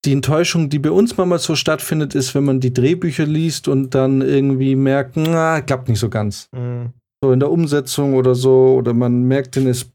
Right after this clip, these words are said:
Speaker 1: oder man hat so das Gefühl, dass die Bücher sind voll, waren gut und dann wird der Film nicht so geil.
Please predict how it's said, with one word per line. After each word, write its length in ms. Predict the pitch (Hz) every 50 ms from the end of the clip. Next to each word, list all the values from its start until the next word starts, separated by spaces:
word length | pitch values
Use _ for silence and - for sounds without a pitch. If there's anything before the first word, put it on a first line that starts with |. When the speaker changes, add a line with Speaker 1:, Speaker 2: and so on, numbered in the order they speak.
| _ -
Speaker 1:
oder 180 | - 131 131 127
man 420 | 123 127 127 131 131 131 - 139 127
hat 100 | 139 -
so 80 | - 139
das 160 | 135 127 127
Gefühl, 380 | - 127 - - - 170 175 175
dass 200 | 147 131 123 123 - -
die 60 | - 131
Bücher 380 | 127 - 151 170 160 - 160
sind 180 | 135 147 143 131
voll, 360 | - - 147 147 143 139 131
waren 220 | 143 139 139 139 127
gut 260 | 147 170 185 190 185
und 120 | 151 135
dann 180 | 127 131 135 131
wird 100 | 135 131 -
der 80 | 139
Film 260 | 127 - - 196 202 196
nicht 120 | 190 185
so 100 | - 170 151
geil. 320 | - 156 156 156 156 156